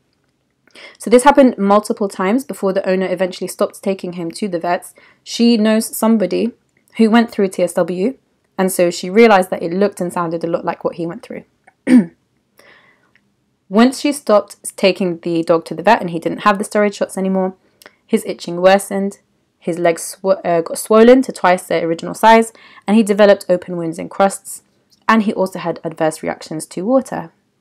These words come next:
Sounds familiar? But he did make a complete recovery after several months.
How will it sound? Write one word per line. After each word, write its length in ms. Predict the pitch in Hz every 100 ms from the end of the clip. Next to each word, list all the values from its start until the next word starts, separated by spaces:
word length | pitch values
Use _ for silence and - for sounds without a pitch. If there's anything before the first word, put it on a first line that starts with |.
| _ _ _ _
Sounds 340 | - 160 165
familiar? 420 | 208 220 262 339 - _ _ _ _ _ _ _ _ _ - _
But 120 | -
he 120 | 247 262
did 180 | 240
make 300 | 208 196 190 -
a 160 | 175
complete 540 | 175 156 151 - 247 -
recovery 400 | - 160 160 156
after 320 | 165 - 160
several 320 | - 160 165
months. 400 | 160 - - -